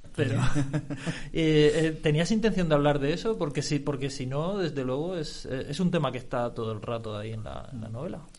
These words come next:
Speaker 2: Sí, yo creo que es, e-, ese y otros son como derivados de, de esta nueva forma de comunicación, ¿no? Y de ser,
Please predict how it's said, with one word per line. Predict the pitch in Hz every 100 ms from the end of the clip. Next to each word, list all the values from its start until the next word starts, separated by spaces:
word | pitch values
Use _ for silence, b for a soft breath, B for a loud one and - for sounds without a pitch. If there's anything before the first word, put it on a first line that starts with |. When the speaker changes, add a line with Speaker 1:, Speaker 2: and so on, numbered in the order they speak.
| B B
Speaker 2:
Sí, | - - 160 139
yo | 135
creo | 143 170
que | 185
es, | 165 - - - - - -
e-, | 143 -
ese | 156 - 175 180 - -
y | 135 131
otros | 151 - 175 - -
son | - 139 156
como | 160 147
derivados | 123 113 110 117 131 151 151 - - - - - -
de, | - 120 120 113 110 -
de | 117 120
esta | 123 - 147
nueva | 143 143 143
forma | 147 143 139
de | 131
comunicación, | 123 120 117 117 - 135 165 - 147
¿no? | 127 -
Y | 139
de | 120
ser, | 120 - 147